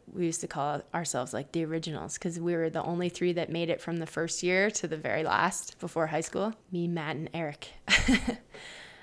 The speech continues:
Um, but yeah, that was another thing that I kinda followed my brother in. He started playing for this team called the Minutemen Flames. He's a ninety, so he played for the ninety Minutemen Flames. And I was getting dragged to the rink anyway, so I started,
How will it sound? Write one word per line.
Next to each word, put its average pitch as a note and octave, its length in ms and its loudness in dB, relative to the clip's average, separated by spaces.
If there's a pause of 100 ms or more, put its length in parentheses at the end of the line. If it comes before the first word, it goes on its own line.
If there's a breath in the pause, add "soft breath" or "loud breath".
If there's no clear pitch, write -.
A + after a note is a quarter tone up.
(140 loud breath)
Um, F3+ 280 8
but F3 100 8
yeah, G#3+ 180 12
that F3+ 140 12
was F#3 120 12
another F3+ 260 8
thing E3+ 360 0 (100)
that E3 180 2
I D#3+ 80 6
kinda D#3 260 0
followed D#3+ 300 4
my E3 160 0
brother E3 320 2
in. D#3+ 160 -4
He E3+ 580 2
started F3+ 340 4
playing E3 260 0
for E3 180 -2
this D#3+ 180 -2
team E3+ 180 -2
called D#3 180 -6
the D#3 40 -4
Minutemen E3 320 0
Flames. F3 640 0
He's E3+ 160 2
a E3 60 -2
ninety, D3+ 360 0
so - 140 -4
he F3+ 100 -2
played D#3+ 240 -4
for - 80 -10
the E3 120 -4
ninety E3+ 320 2
Minutemen E3+ 320 0
Flames. D#3+ 480 -4 (160)
And F3+ 80 6
I F3 100 10
was F3 80 8
getting F3 220 4
dragged D#3 260 4
to F3 60 -6
the D#3+ 80 -2
rink D3 180 0
anyway, D3+ 380 0
so D#3 480 2 (1040)
I F3 400 8
started, E3+ 500 2